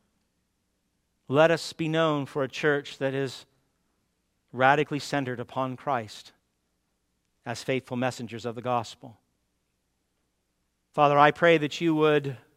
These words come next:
for myself and my brothers and sisters here, that you would take the periphery and truly make it such. Put our feet upon that narrow path, Lord.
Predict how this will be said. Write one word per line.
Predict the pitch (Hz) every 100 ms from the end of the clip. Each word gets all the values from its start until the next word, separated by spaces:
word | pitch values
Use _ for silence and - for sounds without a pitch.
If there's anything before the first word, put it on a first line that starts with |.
| _ _ _ _
for | - 147
myself | 143 - 165 160 151
and | 139 127 _ _ _ _ -
my | 147
brothers | 147 156 139
and | 143
sisters | - 156 - 143 -
here, | 147 147
that | 135 139
you | 147 143
would | 139 127 - _ _ _ _ _ -
take | 175 165 -
the | 156
periphery | - 233 - 147 139
and | 131
truly | - 180 156
make | 147 175 156
it | 135
such. | - 143 135 - - - _ _ _ _ _ _ _ _ _ _ _ _ _ _ _ _ -
Put | 180
our | 175 160
feet | 196 175
upon | 170 170
that | 165 165
narrow | 160 170 160
path, | - 165 165 147
Lord. | 143 135 131